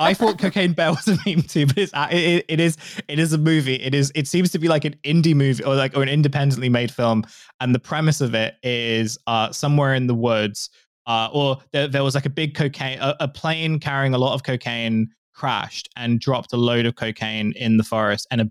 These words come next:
bear ate all the cocaine, and it's so high that it's just going around killing people.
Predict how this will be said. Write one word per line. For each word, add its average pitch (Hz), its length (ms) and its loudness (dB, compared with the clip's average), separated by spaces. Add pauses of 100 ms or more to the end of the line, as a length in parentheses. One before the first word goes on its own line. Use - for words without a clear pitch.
(100)
bear 110 400 -2 (580)
ate 120 260 -10
all 117 200 2
the 110 80 0
cocaine, 107 640 -4 (120)
and 110 380 0 (140)
it's - 400 -8
so 120 420 -4
high 113 280 -2
that 104 120 -4
it's 110 140 -4
just - 140 -8
going 113 220 -2
around 107 240 2
killing 107 320 0
people. 104 480 -4